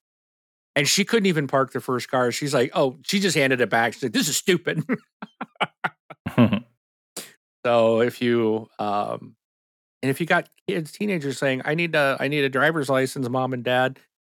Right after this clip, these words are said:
Speaker 1: say, "Here, <laughs> learn to park and hand 'em this game." <laughs> Say, "Once you master this, then we'll talk." <laughs> That'll delay it for a long time. Um,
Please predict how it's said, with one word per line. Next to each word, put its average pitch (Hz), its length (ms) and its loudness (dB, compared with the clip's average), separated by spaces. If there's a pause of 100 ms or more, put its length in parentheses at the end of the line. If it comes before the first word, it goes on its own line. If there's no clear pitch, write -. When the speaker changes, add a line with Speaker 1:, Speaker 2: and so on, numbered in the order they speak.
(140)
Speaker 1:
say, 160 120 2
"Here, 160 380 2 (260)
<laughs> - 800 -10
learn 175 220 2
to 156 60 0
park 160 360 2
and 131 80 0
hand 147 260 0
'em 143 140 0
this 147 200 0
game." 175 500 0 (880)
<laughs> - 180 -12
Say, 160 100 2
"Once 180 240 0
you 214 80 -2
master 190 440 2
this, 170 340 -2 (220)
then 139 200 0
we'll 175 120 2
talk." - 480 -4 (240)
<laughs> - 240 -16
That'll 180 240 2
delay 143 360 2
it 135 100 -4
for 139 120 -2
a 123 60 2
long 117 320 -2
time. 98 320 -12 (800)
Um, 110 640 -2